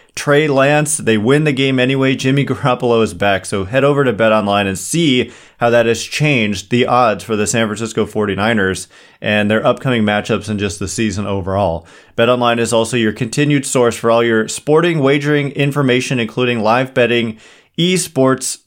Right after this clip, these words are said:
and scores. The fastest and easiest way to check in on all your favorite sports and events, including M L B, M M A, boxing, and golf. Head to the website today or use your mobile device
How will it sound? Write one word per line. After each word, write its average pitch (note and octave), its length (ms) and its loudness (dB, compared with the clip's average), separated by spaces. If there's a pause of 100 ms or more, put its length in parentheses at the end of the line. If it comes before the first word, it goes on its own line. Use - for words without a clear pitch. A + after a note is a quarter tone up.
and B2 260 0
scores. G2 640 0
The A2+ 140 -2
fastest D3 460 -2
and C#3 100 -2
easiest C3 400 0
way G2+ 400 0 (380)
to E3+ 100 -2
check F3+ 320 -2
in D#3+ 160 0
on C3 100 2
all B2 140 2
your C3 120 2
favorite A2+ 360 0
sports D3+ 420 0
and C3 100 0
events, G#2 360 0
including D3 440 -4
M C#3 200 0
L E3 160 2
B, A#2+ 380 0 (360)
M D3+ 160 2
M D3+ 180 2
A, A#2+ 480 2
boxing, D#3+ 500 0
and B2 160 -2
golf. F2 320 0
Head C3+ 160 -2
to D3+ 80 -2
the D3+ 80 0
website B2+ 360 0
today C3+ 300 0
or C3 60 2
use B2 180 0
your C3+ 100 -2
mobile A#2 280 2
device G#2+ 520 0